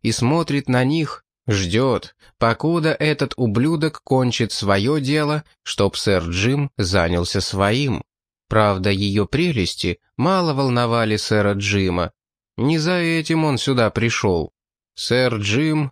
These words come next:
может поиметь шлюху всякий раз, как захочет.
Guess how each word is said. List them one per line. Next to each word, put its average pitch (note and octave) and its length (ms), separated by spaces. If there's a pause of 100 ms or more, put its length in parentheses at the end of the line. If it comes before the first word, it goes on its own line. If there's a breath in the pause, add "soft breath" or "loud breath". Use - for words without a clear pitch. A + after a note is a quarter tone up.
может F#3 540
поиметь C#3 460
шлюху D#3 520
всякий A#2 540
раз, C#3 420
как F#3+ 240
захочет. A#2+ 680